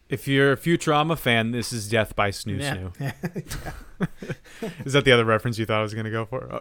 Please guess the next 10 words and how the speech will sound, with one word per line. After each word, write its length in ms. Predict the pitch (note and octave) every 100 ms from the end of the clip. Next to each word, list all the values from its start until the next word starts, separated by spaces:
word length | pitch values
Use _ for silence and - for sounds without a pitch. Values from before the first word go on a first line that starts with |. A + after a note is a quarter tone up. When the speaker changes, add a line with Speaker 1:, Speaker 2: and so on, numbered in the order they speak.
| -
Speaker 2:
I 180 | D3+ D3+
was 180 | C#3+
thinking 260 | D3+ C#3 C#3
about 320 | B2+ B2 B2
that, 240 | B2 A#2+ B2 A#2 - - - -
yeah. 100 | F#3 -
Speaker 1:
<laughs> 40 | - - - - - - -
Uh, 340 | B2+ B2 C3+ C#3 - - - - - -
which, 400 | C3+ - - - -
uh, 500 | B2+ A#2+ A#2 A#2